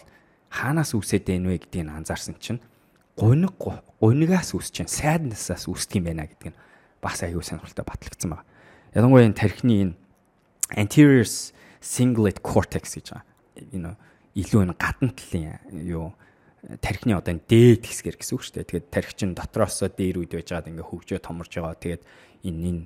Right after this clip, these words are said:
орчин үеийн тархины хэсэг нь, гаднах хэсэг нь урд prefrontal cortex байна гэх мэт, тийм ээ. Энэ болгон дээр ингээд болдог зүйл нь юу юм гэхлээр,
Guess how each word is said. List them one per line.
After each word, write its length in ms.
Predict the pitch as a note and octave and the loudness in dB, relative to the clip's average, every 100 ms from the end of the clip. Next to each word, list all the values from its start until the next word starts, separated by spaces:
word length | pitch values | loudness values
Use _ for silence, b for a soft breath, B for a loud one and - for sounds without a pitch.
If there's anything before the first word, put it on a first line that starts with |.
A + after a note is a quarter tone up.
| b b b | b b b
орчин 480 | F2+ - - - A2+ | -10 -10 0 0 2
үеийн 340 | G#2+ F2+ F#2 D#2 | 0 -2 -6 -8
тархины 380 | - - G2+ | -10 -10 -12
хэсэг 240 | E2 - D#2+ | -12 -14 -14
нь, 160 | D#2 | -14
гаднах 340 | - D#2+ G2 - | -14 -10 -10 -10
хэсэг 200 | - - | -12 -10
нь 80 | E2 | -8
урд 200 | E2+ - _ - | -8 -10 _ -6
prefrontal 560 | F#2 - E2+ - E2 | -6 -6 -10 -10 -10
cortex 520 | - - - E2 - - | -10 -16 -10 -10 -10 -14
байна 120 | E2 | -10
гэх 240 | G2+ - | -12 -10
мэт, 200 | F2+ - | -16 -14
тийм 120 | - | -12
ээ. 80 | F2 B B B B _ | -14 B B B B _
Энэ 280 | D#3 G3+ A3 | 4 6 6
болгон 520 | D3 A2+ - A#2 A2+ | 6 4 4 0 0
дээр 280 | G#2+ A2 F#2 | 4 4 4
ингээд 200 | F2+ F2 - | -2 -4 -4
болдог 320 | E2+ - A2+ | -8 -4 -6
зүйл 200 | - F2 | -4 -8
нь 120 | F2+ | -6
юу 120 | F2 D#2+ | -8 -10
юм 40 | |
гэхлээр, 280 | - - F#2 | -12 -6 -6